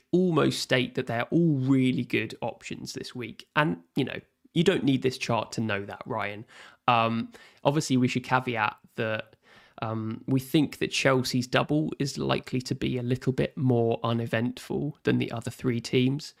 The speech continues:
um, because that second fixture, we're likely to see heavy rotation. Having said that, and I want to get your thoughts on this, um, now that they lost to Everton and Arsenal won,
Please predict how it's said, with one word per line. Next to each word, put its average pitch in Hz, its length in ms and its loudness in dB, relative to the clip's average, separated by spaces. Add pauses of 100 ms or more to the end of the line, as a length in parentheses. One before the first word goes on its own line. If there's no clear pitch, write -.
(380)
um, 113 520 4
because 117 720 -2
that - 240 -2
second - 400 -6
fixture, - 600 0
we're 120 140 -6
likely 117 480 -2
to - 100 -8
see - 460 -4
heavy 113 480 -4
rotation. 131 840 -2 (300)
Having 120 440 0
said - 320 -2 (120)
that, - 340 -2 (180)
and 127 80 2
I 123 60 4
want 147 160 4
to 139 40 0
get - 140 2
your 139 160 2
thoughts - 400 -6
on 113 100 -6
this, 104 400 -10 (640)
um, 117 400 2 (340)
now 170 300 4
that 190 120 0
they 139 120 4
lost 139 580 2
to - 180 -6
Everton - 600 -4 (840)
and 117 200 -4
Arsenal 127 580 -2 (440)
won, - 460 -2